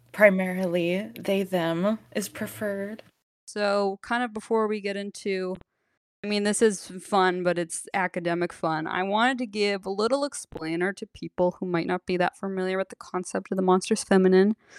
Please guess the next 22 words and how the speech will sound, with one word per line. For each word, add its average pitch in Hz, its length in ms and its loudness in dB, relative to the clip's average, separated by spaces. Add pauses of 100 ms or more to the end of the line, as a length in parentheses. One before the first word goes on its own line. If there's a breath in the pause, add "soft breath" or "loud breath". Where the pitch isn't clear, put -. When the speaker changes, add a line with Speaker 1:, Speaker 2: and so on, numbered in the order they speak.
(180 loud breath)
Speaker 2:
So 277 100 8
this 285 80 10
is 349 120 10
gonna 339 180 10
be 320 100 8
slightly 262 680 6
academic. 202 720 4 (120)
Hang 220 260 -4
in 220 140 0
there 233 140 4
with 196 240 2
me. 208 140 0
It's 214 140 -6
gonna 208 160 -6
be 214 100 -4
short, 208 460 0
and 190 120 -4
then 185 100 -4
we're 190 120 -4
gonna 190 160 -6
talk 190 220 -6
about 185 300 -4